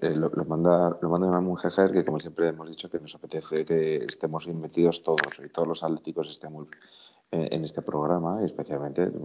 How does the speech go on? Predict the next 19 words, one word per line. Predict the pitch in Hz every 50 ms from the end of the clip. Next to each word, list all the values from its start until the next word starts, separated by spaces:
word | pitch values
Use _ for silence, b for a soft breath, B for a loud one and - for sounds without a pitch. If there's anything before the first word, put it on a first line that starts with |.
| 64 62 -
tenemos | - 69 73 76 78 76 71
dos | 76 73 - -
géneros | 85 82 82 80 80 80 78
ahora | 80 76 76 78 78
mismo | 80 82 85 85 85 80 78
de | 78 76 73 - - B B B B B B B
hombre | 92 85 85 85
y |
mujeres, | 82 82 - 90 87 90 90
pues | - 95 -
que | - 65
haya | 67 76
mujeres | 78 - - 76 80 80 76 -
que | - 85
nos, | 82 80 78 80
que | - - 78
nos | 76 76 76
representen | 76 - - 76 - 82 73 73 - -
también. | - 71 - 76 82 92